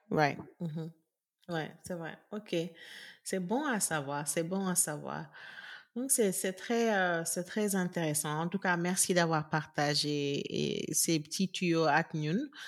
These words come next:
Euh, donc, une question. Il y a aussi, euh, si tu devais donner des conseils à, à la Bijou il y a, il y a quinze ans, il y a vingt ans, ci, ci xaalis, ci investissement,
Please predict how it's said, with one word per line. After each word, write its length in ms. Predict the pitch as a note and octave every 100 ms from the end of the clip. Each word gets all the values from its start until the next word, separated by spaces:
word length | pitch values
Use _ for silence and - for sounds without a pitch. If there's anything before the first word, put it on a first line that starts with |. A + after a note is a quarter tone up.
| - - - -
Euh, 680 | F#3+ G3 F#3 F#3 F3+ E3+ E3+
donc, 260 | F3 G3 B3+
une 140 | C4+
question. 460 | C4+ A3+ - F#3 E3+
Il 80 | F#3+
y 40 |
a 80 | A3
aussi, 600 | A3 - C4+ C#4 C#4 C4+ F#3+
euh, 500 | F#3 E3+ E3 D#3+ F3 _ _ _
si 280 | - - C4+
tu 120 | C4+
devais 280 | G3+ G#3+ A3
donner 300 | G3+ G3+ G3
des 160 | F3+ F3
conseils 680 | - E3+ E3+ - E3 E3+ -
à, 720 | E3 D#3+ D#3+ D#3 - - E3
à 60 | D#3+
la 200 | D#3 D#3
Bijou 580 | E3+ F3+ F3 E3+ E3+ E3+
il 60 | D#3+
y 80 |
a, 380 | D#3 D3+ D3 C#3+ - - - - - - - _ _ _ _ _
il 80 | F3+
y 40 | E3+
a 520 | D#3+ D#3 D#3 D3+ D3+ -
quinze 440 | G#3+ F#3+ F3 D#3+
ans, 340 | E3 D#3 D#3 D#3
il 80 | D#3
y 80 |
a 180 | D3+ D3+
vingt 380 | C3+ D#3 D#3 -
ans, 240 | D3+ D3 E3
ci, 380 | - - D#3 D3
ci 80 | -
xaalis, 380 | E3 F3 D3 C#3+
ci 260 | - - B2
investissement, 800 | D#3 D3 D3 D3+ - C#3 C3